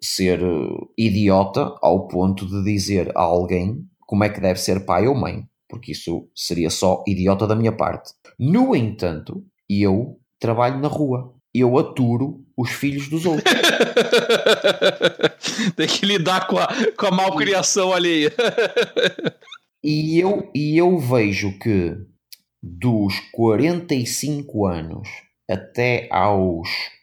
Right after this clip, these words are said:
Speaker 1: vinte, dezoito, nós estamos a gerar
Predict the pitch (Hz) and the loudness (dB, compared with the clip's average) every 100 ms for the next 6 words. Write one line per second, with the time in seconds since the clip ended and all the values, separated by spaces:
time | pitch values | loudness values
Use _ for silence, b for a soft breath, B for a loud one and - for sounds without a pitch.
0 | _ 90 92 87 87 90 98 110 120 120 | _ -8 -8 -8 -8 -4 0 2 4 4
1 | 120 123 120 113 113 113 - _ - 90 | 4 0 -2 0 0 -4 -10 _ -14 -6
2 | 95 90 104 98 101 107 110 123 - _ | -4 0 2 2 0 -4 -6 -8 -16 _
3 | 110 113 117 117 113 - - 120 127 120 | 0 4 4 4 0 -4 0 2 2 2
4 | 123 107 107 95 87 87 90 | 0 0 2 2 2 0 -6